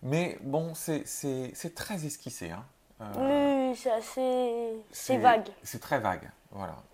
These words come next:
Speaker 1: Et, et moi, c'est dommage, parce que c'est, voilà, la, la partie que je trouvais la plus, la plus intéressante. Comment t'as trouvé Matt Damon ?
Speaker 2: Lui, c'est mon préféré.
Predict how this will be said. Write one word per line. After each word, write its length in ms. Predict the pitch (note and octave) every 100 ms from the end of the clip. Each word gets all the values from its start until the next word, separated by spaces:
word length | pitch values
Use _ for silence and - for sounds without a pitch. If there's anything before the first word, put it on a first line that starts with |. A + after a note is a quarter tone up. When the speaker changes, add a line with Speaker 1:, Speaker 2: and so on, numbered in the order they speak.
| - -
Speaker 1:
Et, 40 | A2 G#2
et 40 |
moi, 160 | C3 E3
c'est 160 | D3 C3
dommage, 260 | C#3+ F3
parce 120 | C3 A#2+
que 40 |
c'est, 180 | - A2+
voilà, 280 | A2 G2+ F#2
la, 60 |
la 80 | A#2
partie 280 | A#2+ A#2+ A#2
que 60 | -
je 40 |
trouvais 180 | - G#2+
la 80 | G2+
plus, 240 | G#2 G2
la 100 | A2+
plus 200 | - G2
intéressante. 440 | G2+ G2 F#2 - - - - - - - - -
Comment 280 | G#3 A#3 A#3
t'as 140 | G3
trouvé 400 | E3+ - D#3+ F#3
Matt 240 | F3+ F3 C3+
Damon ? 380 | A#2+ G#2 F2 D2 - - -
Speaker 2:
Lui, 160 | B3+ B3+
c'est 120 | A#3+
mon 120 | G#3
préféré. 360 | F#3+ G#3 G3+